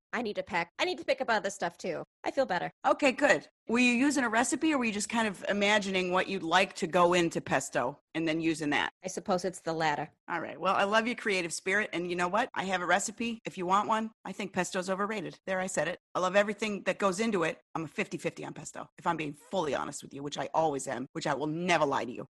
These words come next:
Speaker 2: But you know what the important thing is? You went out there and you tried something new, and I'm proud of you, and I love you. Speaking of who we love, boy, oh boy, do we love our guests today. And I know that every week we say this is the best guest ever,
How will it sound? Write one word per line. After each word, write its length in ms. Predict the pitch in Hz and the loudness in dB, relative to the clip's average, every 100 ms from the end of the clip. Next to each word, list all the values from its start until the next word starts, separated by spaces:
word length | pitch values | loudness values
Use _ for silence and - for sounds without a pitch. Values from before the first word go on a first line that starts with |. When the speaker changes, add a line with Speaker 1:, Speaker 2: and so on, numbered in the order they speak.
| - | 0
Speaker 2:
But 60 | 311 | 4
you 40 | |
know 80 | 403 | 6
what 100 | 453 | 6
the 80 | 415 | 4
important 360 | 320 370 349 | 4 2 2
thing 120 | 392 381 | 2 4
is? 320 | 415 381 - | 2 -2 0
You 100 | 285 | 2
went 160 | 285 294 | 4 4
out 140 | 294 | 2
there 60 | 277 | 0
and 80 | 247 | 0
you 60 | |
tried 220 | - 233 | -2 -2
something 180 | 247 233 | -2 -2
new, 120 | 233 | -2
and 80 | 226 | 0
I'm 80 | 208 | 0
proud 220 | 214 196 | 2 2
of 40 | 190 | 2
you, 60 | |
and 100 | 190 | -2
I 40 | 180 | 0
love 200 | 151 143 | 0 -2
you. 140 | 135 _ _ - | -8 _ _ -16
Speaking 540 | - - 277 285 302 | -6 2 2 2 2
of 120 | 269 | 2
who 140 | 220 233 | 2 2
we 120 | 220 | 4
love, 300 | 185 160 156 - | 6 6 6 0
boy, 280 | 220 233 240 | 4 6 6
oh 100 | 220 | 4
boy, 260 | 185 185 170 | 4 4 4
do 80 | |
we 140 | 170 170 | 0 0
love 180 | 156 151 | 0 0
our 100 | 147 | -2
guests 320 | 147 143 - | -2 -6 -6
today. 260 | 143 135 - - | -6 -6 -6 0
And 140 | 175 | 2
I 100 | 214 | 4
know 160 | 247 294 | 4 4
that 140 | 302 | 4
every 200 | 262 240 | 4 2
week 220 | 208 208 | -2 -2
we 100 | 185 | -2
say 240 | 175 190 180 | 0 0 0
this 220 | 180 - | -2 -4
is 80 | 160 | -4
the 80 | |
best 280 | 170 170 - | 0 0 0
guest 220 | 180 165 | -4 -2
ever, 300 | 180 170 196 | 0 2 0